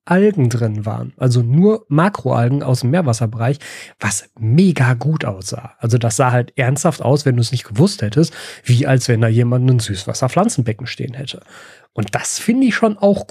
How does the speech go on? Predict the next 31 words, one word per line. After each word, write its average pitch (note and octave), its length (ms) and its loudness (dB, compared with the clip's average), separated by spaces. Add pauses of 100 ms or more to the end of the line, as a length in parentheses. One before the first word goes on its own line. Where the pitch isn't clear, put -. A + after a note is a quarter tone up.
cool. B2 180 -2
Also A#2 200 -4
das C#3+ 100 0
ist C#3+ 60 0
natürlich E3+ 260 0
schon F3+ 160 2
auch E3+ 80 0
eine D#3+ 140 4
sehr E3 160 2
besondere D3+ 420 2
Optik, D3 380 -2 (480)
ähm, B2+ 440 0
womit B2+ 320 4
man E3 200 4
halt D#3+ 260 2
vielleicht C3+ 600 0
auch A#3 360 0
dafür G3+ 260 0
sorgen D3 300 2
kann, G3 240 -2 (240)
dass - 180 0
man E3+ 140 4
Leute C3+ 300 2
ans D3 160 -2
Meerwasser F#3+ 380 0
ranbringt. A2 640 -10 (120)
Was A#2+ 220 -6
ich C3 80 4
nämlich D3 280 2
auch, G3 240 2
also C3 200 2